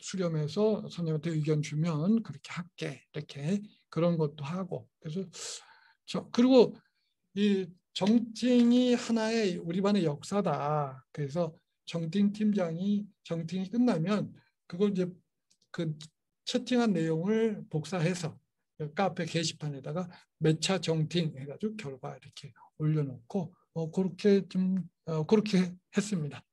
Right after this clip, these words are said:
그리고 비대면 상황이니까 그게 뭐 적절하지 않을까 싶습니다. 음. 뭐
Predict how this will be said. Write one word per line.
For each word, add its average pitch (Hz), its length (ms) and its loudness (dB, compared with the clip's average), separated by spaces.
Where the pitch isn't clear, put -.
그리고 220 640 6
비대면 247 440 8
상황이니까 226 640 4
그게 220 300 4
뭐 196 140 6
적절하지 165 840 -2
않을까 139 880 -8
싶습니다. - 640 -18
음. 123 180 -4
뭐 175 160 8